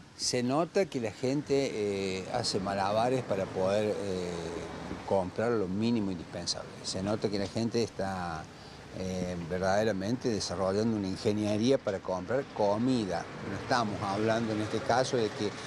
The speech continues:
hay que planificar la compra de un producto porque el costo es importante, porque se compra de vez en cuando, como un electrodoméstico o cualquier otro tipo de, de gasto. Hoy para comprar lo,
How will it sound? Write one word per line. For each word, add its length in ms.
hay 140
que 140
planificar 560
la 100
compra 400
de 60
un 140
producto 580
porque 220
el 80
costo 240
es 60
importante, 800
porque 220
se 160
compra 380
de 120
vez 180
en 120
cuando, 760
como 160
un 80
electrodoméstico 1400
o 40
cualquier 400
otro 160
tipo 340
de, 180
de 140
gasto. 400
Hoy 220
para 320
comprar 540
lo, 180